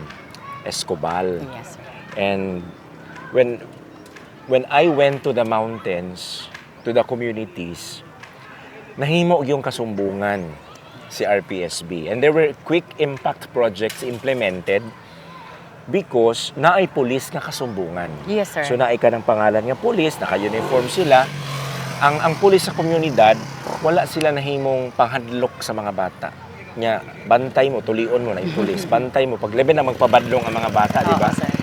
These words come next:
Speaker 1: Ginahimong panghadlok ang police sa mga badlungon nga bata. But this time, while you're, in fact,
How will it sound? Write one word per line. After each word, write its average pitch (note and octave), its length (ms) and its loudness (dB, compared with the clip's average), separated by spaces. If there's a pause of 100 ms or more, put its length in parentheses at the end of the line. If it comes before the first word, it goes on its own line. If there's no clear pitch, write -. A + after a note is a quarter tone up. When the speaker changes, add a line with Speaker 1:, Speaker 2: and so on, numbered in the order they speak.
(160)
Speaker 1:
Ginahimong D3 560 4
panghadlok C3 480 2
ang B2+ 160 0
police G#2 480 0 (260)
sa C#3+ 140 0
mga C3+ 180 4
badlungon A#2+ 540 4
nga G#2 80 -2
bata. F#2 360 2 (520)
But C#3+ 160 2
this D3+ 260 2
time, C#3 540 4 (960)
while C#3+ 480 8
you're, C3+ 320 6 (320)
in D3+ 80 4
fact, D#3 320 6